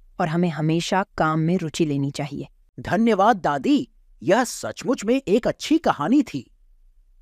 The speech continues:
Speaker 2: यह सुनने में बहुत अच्छा लग रहा है धन्या दादी, कृपया आगे बताएं।
Speaker 1: फिर गांव में एक औरत रहती थी जिनका नाम सारा था। सारा गांव की सबसे मेहनती और सबसे सहानुभूति औरत थी।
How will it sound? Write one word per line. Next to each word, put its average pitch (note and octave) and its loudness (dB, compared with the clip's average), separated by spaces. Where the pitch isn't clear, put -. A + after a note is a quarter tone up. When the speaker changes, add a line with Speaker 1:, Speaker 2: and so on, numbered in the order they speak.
Speaker 2:
यह A#3 8
सुनने F3+ 2
में D#4 4
बहुत - 0
अच्छा F3+ -2
लग C#3 -2
रहा B2+ -4
है E3+ -2
धन्या C#4+ 4
दादी, E3+ 0
कृपया E3 2
आगे A3+ 6
बताएं। B2+ -4
Speaker 1:
फिर E4+ 6
गांव D4+ 6
में D4+ 6
एक B3+ 2
औरत A3+ 4
रहती D3 -4
थी - -8
जिनका F3 2
नाम D#3+ 2
सारा C#3+ -4
था। - -12
सारा F3 0
गांव E3+ 0
की F#3+ 0
सबसे - 2
मेहनती E3+ 2
और A#3+ 6
सबसे D4 2
सहानुभूति F3+ 2
औरत C#3 -2
थी। - -14